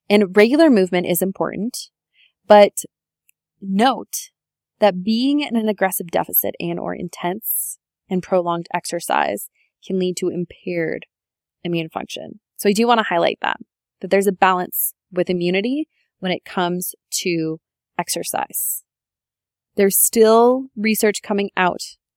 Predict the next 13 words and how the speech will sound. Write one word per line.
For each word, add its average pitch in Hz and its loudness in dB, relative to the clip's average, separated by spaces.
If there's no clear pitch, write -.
on 185 2
exactly 180 0
how 175 0
resistance 175 -6
training 170 -4
ties 165 -2
into 165 -2
our 170 0
immune 165 -2
system 320 -4
and 202 -4
our 170 0
immunity. 170 -4